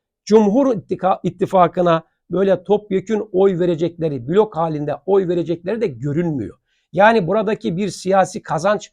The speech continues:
şu anda görünmediği halde Cumhur İttifakı bu projeyi, yani terörsüz Türkiye projesini ısrarla hayata geçiriyor. Burada tek mesele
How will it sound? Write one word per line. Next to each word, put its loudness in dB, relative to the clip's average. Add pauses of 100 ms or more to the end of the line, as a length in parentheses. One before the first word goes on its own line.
(140)
şu 0
anda 0
görünmediği 0
halde 0 (540)
Cumhur 2
İttifakı 2
bu -2
projeyi, -2
yani -2
terörsüz -4 (100)
Türkiye -4
projesini -2 (480)
ısrarla 0
hayata 2
geçiriyor. -8 (100)
Burada 2
tek 4
mesele 2